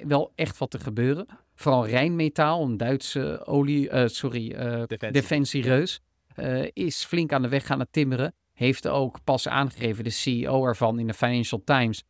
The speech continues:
Speaker 1: dat de productiekosten van onder meer munitie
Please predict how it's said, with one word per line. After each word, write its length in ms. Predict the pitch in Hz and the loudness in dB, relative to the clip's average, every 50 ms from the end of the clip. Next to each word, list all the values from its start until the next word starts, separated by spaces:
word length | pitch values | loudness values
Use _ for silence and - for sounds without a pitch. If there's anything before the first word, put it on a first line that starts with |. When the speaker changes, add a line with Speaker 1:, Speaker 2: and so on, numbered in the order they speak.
| _ _ _ | _ _ _
Speaker 1:
dat 140 | - 139 123 | -6 -4 -2
de 60 | 139 | -2
productiekosten 1080 | - - 135 123 104 143 147 - - - 143 - - 160 135 117 - - - 110 101 95 _ _ _ _ _ _ - | -2 0 0 2 2 2 0 0 -4 -6 -4 0 2 2 2 2 0 -2 -2 -2 -2 -4 _ _ _ _ _ _ 2
van 240 | - 143 135 139 | 6 8 8 6
onder 280 | - - 135 127 120 117 | 6 2 2 2 4 4
meer 280 | 117 120 117 120 - - 160 | 4 4 4 2 0 -2 0
munitie 800 | 139 135 131 127 135 139 151 147 - - - 131 113 104 101 | 2 4 4 4 6 4 4 2 0 -2 0 0 0 0 -2